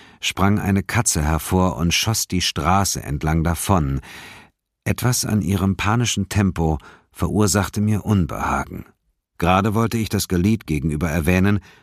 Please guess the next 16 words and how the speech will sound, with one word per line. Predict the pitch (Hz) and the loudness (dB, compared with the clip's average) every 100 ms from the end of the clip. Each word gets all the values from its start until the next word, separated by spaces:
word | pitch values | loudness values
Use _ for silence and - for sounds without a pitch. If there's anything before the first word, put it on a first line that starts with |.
| _ _ _ | _ _ _
als | 92 90 | 0 0
das | - 87 - | 0 0 0
Handy | 120 120 65 | 0 0 0
wieder | 76 78 | 0 0
pinkte | - 92 95 90 107 113 - _ _ _ _ | 0 0 2 2 0 0 -6 _ _ _ _
und | - 95 95 - | 0 2 2 0
eine | 98 107 | 2 4
Nachricht | 107 110 92 - - | 4 2 0 -4 -6
erschien. | 62 80 - 85 76 65 - _ _ _ _ _ - | -4 0 2 2 2 -2 -6 _ _ _ _ _ 0
A | 87 80 92 98 _ | 2 4 2 -4 _
A. | 98 85 67 - - _ _ _ _ _ - | 0 2 0 -4 -12 _ _ _ _ _ -4
Während | 87 90 87 | 0 2 2
der | |
Planung | 85 98 117 101 73 | 0 0 2 2 0
der | 71 | -4
Operation | 71 78 - 92 90 | -2 0 0 2 2